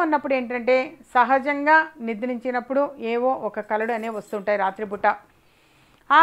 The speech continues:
కళలు అనేవి ఇంతకు మునుపు కొద్ది రోజులు మంచి కళల గురించి తెలియచేయడం జరిగింది. ప్రస్తుతం ఏంటంటే, గత కొద్ది రోజులుగా అన్నమాట, ఈ కళలు వస్తే గనక మీకు మంచిది కాదు, అశుభము అని చెప్పేసి తెలియచేయడం జరుగుతూ ఉన్నది. అందులో భాగంగా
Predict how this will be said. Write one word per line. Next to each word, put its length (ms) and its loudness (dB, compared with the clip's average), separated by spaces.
కళలు 300 4
అనేవి 380 0
ఇంతకు 300 -2
మునుపు 300 0
కొద్ది 260 0
రోజులు 260 0
మంచి 260 -10
కళల 240 -2
గురించి 300 -10
తెలియచేయడం 480 -8
జరిగింది. 340 -4
ప్రస్తుతం 400 0
ఏంటంటే, 340 -2
గత 120 0
కొద్ది 260 -2
రోజులుగా 400 2
అన్నమాట, 260 -2
ఈ 40 -4
కళలు 280 0
వస్తే 260 -6
గనక 320 0
మీకు 240 -8
మంచిది 360 -8
కాదు, 220 0
అశుభము 640 2
అని 180 -4
చెప్పేసి 380 -4
తెలియచేయడం 440 -6
జరుగుతూ 300 -2
ఉన్నది. 320 -4
అందులో 260 2
భాగంగా 420 4